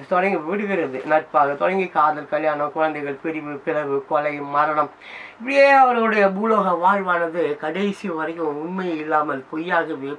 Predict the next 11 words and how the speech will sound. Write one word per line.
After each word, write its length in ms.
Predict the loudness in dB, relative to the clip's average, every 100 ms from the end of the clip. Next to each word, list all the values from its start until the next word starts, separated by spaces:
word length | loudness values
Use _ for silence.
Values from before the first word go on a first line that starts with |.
| -8
போலியாகவே, 680 | -6 -2 0 -2 -4 -8 -8 -14 -20 -8
கண்டும் 420 | -2 -2 -2 -6 0
காணாமலும் 560 | 2 4 2 2 -2 -2
மறைத்தும், 640 | 0 -2 -4 -8 -6 -6
ஆ, 320 | -4 -4 -2
அப்படி 240 | -2 -2 0
ஒரு 160 | 2
ரகசிய 420 | 2 0 -2 -2
உலகம் 360 | 0 0 2 4
அவங்களுக்குள்ளார 560 | 2 0 -2 0 2 0
இருக்கும். 360 | -6 -10 -14